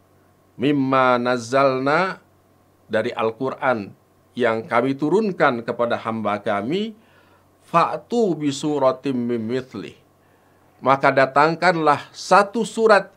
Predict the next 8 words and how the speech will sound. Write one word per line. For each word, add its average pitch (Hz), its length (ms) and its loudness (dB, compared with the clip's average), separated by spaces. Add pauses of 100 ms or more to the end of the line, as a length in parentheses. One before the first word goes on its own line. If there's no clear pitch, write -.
yang 175 240 4
semisal 170 800 0 (720)
surat 135 480 -2
Al-Quran. 110 720 -6 (1500)
"Wad'u 185 640 6
syuhada'akum," 131 960 0 (1400)
dan 135 400 2
panggillah 185 720 0